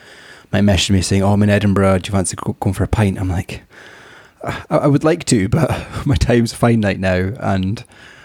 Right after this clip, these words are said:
I kind of, I, I, I ge-, I generally be honest and say, "Look, I've, I've got to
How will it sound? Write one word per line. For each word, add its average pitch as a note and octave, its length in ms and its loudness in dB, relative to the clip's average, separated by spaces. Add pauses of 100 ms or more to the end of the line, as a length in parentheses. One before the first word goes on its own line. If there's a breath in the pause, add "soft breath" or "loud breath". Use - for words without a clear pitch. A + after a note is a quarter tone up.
I D3+ 80 -2
kind G3 120 2
of, - 80 0
I, C3+ 40 -2
I, B2+ 240 0
I C3 60 2
ge-, A#2 120 0
I A#2 120 0
generally A2+ 460 2
be F#2 140 -2
honest F#2+ 320 -2
and F2+ 100 -6
say, F2 300 -4 (160)
"Look, F2+ 300 -8
I've, E2+ 80 -12
I've - 160 -16
got - 180 -8
to F2+ 200 -10